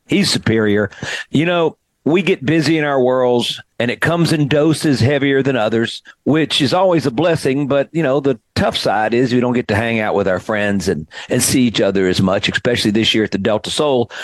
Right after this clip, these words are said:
our charity event. It just doesn't happen without today's guest. And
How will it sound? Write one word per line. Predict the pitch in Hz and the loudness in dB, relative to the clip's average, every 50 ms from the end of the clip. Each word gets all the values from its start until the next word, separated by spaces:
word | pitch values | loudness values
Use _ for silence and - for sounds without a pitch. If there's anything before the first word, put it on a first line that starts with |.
| - - - | -12 -8 -4
our | 123 120 | -4 -4
charity | 113 - - 180 185 156 143 | -2 -2 -2 -2 0 0 0
event. | 131 120 117 127 135 131 - _ _ - - _ _ - - | 0 2 0 0 -2 -2 -4 _ _ -20 -20 _ _ -6 -4
It | 156 - - | -4 -4 -2
just | - 190 175 - - | -2 -4 -4 -2 0
doesn't | 165 156 127 123 113 | 0 0 0 0 0
happen | 117 139 151 151 - 135 117 110 | 0 0 -2 -2 -2 -2 0 0
without | 104 107 110 104 87 78 | 0 0 0 0 -2 -2
today's | - - 90 98 98 92 87 - | -4 -4 -2 0 0 0 -2 -2
guest. | - 90 92 113 107 - - | -2 0 0 0 -2 -2 -4
And | 95 95 87 82 - | -4 -4 -4 -8 -10